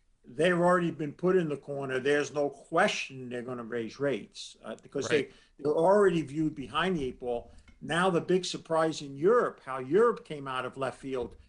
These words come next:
Speaker 1: and suddenly jacked up rates when many people thought they weren't gonna do that.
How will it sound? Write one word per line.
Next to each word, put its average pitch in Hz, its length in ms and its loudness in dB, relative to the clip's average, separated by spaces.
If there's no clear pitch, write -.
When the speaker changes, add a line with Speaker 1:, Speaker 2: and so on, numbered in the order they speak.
Speaker 1:
and 143 140 -8
suddenly 147 460 -2
jacked 131 400 -4
up 139 180 -8
rates 131 300 -4
when 123 120 -14
many 131 200 -8
people 135 320 -14
thought 131 320 -8
they 123 120 -8
weren't 123 380 -8
gonna 117 180 -10
do 165 260 0
that. 117 380 -4